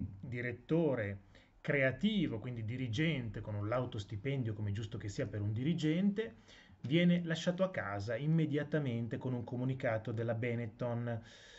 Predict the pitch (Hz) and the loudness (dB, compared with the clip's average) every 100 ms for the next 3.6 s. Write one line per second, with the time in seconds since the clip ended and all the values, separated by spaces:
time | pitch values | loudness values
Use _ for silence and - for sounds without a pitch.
0 | - - 135 175 170 156 151 165 160 175 | -14 0 6 6 6 4 4 4 4 4
1 | - 185 202 196 170 135 139 143 147 - | 0 0 2 4 2 2 0 0 0 -2
2 | 95 90 92 95 - _ _ 127 156 - | -6 -8 -8 -10 -16 _ _ 0 2 2
3 | 147 - 113 - 92 - | -4 -4 -8 -8 -10 -16